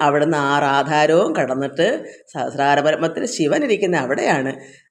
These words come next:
നമ്മുടെ ഉച്ചിയിൽ അവിടെ ചെല്ലണം. ആരാ? നമ്മുടെ ഈ ജീവാത്മാവ്. അവ പരമാത്മാവായിരിക്കുന്ന പരമശിവനിൽ ചെന്ന് വി-, വിലയം പ്രാപിക്കണം, ലയിക്കണം.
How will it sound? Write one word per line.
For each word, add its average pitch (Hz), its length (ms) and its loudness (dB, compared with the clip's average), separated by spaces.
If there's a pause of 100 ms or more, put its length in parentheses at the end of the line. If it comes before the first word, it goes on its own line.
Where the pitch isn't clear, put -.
(140)
നമ്മുടെ 147 480 2
ഉച്ചിയിൽ 147 760 -2
അവിടെ 147 380 0
ചെല്ലണം. 143 560 2
ആരാ? 160 520 2
നമ്മുടെ 143 380 -2
ഈ 147 240 0 (200)
ജീവാത്മാവ്. 135 640 -2 (460)
അവ 160 280 -2
പരമാത്മാവായിരിക്കുന്ന 170 1000 2
പരമശിവനിൽ 160 880 0 (140)
ചെന്ന് 139 220 -6
വി-, 139 320 -4
വിലയം 151 340 2
പ്രാപിക്കണം, 165 560 2 (100)
ലയിക്കണം. 160 540 0